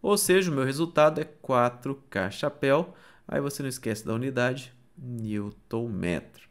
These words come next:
Então é isso o resultado que eu chego aqui, ó,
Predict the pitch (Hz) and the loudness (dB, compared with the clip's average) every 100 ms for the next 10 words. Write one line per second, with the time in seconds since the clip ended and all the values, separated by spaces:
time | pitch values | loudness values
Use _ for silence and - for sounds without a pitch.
0 | _ - - - _ 170 180 170 202 - | _ -20 -20 -20 _ 0 4 4 2 2
1 | 190 175 175 165 - 135 147 147 160 170 | 4 4 2 0 4 4 4 0 0 0
2 | 170 - - 165 202 170 131 - 151 160 | 0 -6 2 6 6 4 0 0 0 4
3 | 123 | 4